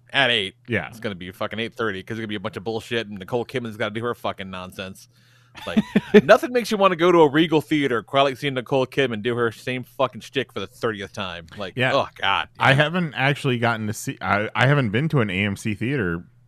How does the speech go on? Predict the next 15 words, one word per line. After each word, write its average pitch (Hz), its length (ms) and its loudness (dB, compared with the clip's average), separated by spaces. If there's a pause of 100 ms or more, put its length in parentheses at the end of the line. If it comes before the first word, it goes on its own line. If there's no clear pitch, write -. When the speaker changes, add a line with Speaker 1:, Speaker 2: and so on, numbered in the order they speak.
(160)
Speaker 2:
since, - 540 -6
uh, 85 320 -6 (560)
being 90 180 0
back 90 220 0
from 90 160 -10
covid. 101 380 -2
It's 87 140 -8
all 92 160 -2
been 87 360 -6 (380)
Epic 107 220 0
Speaker 1:
Yeah. 123 140 2
Speaker 2:
Theaters. 92 560 -2 (1300)
Speaker 1:
Yeah, 160 60 4
you're 147 160 4
lucky, 180 400 4